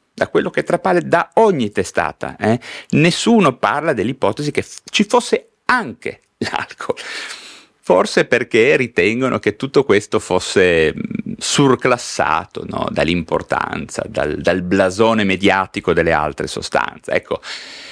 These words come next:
come se l'alcol fosse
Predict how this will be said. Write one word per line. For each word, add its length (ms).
come 180
se 380
l'alcol 500
fosse 600